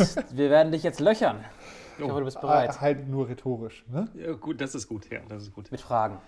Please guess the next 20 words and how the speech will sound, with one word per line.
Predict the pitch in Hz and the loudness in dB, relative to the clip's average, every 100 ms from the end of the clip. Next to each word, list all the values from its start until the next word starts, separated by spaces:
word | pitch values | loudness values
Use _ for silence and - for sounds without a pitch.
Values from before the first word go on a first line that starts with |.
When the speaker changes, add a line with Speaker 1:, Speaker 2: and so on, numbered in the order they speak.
| - | -16
Speaker 1:
mit | 120 | -14
Speaker 2:
Okay, | 139 101 | -12 -14
Speaker 1:
Fragen. | - - | -16 -18
Speaker 2:
okay, | 117 113 | -14 -14
Speaker 1:
Ja. | - | -14
Speaker 2:
okay. | - - - - - _ _ _ _ _ - | -20 -20 -20 -20 -20 _ _ _ _ _ -14
Speaker 1:
Äh, | 147 165 170 160 | -6 -4 -2 -4
f-, | - | -4
erzähl | 165 170 233 | -6 0 2
mal, | 240 226 202 175 | 4 4 4 2
erzähl | 208 226 | -2 2
mal, | 220 | 2
was | 208 | 4
war | 208 | 4
heute | 208 | 4
los | 240 | 2
bei | 180 | 0
dir? | 131 117 - | -2 -2 -2
Also, | 143 | 0
w-, | 156 | 0